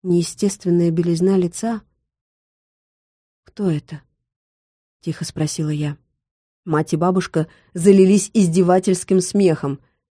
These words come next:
«Не кто, а что!» — поправила меня Гингема. «С твоей помощью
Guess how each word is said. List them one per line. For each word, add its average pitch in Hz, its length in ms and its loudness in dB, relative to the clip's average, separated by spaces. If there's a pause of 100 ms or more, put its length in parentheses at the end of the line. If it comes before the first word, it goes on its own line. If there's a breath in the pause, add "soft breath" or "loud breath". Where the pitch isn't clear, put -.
(280)
«Не 196 280 6
кто, 190 640 4
а 180 180 2
что!» — 202 680 2 (200)
поправила 151 500 -4
меня 156 260 2
Гингема. 156 580 0 (520)
«С - 60 -20
твоей 165 440 2
помощью 175 920 -2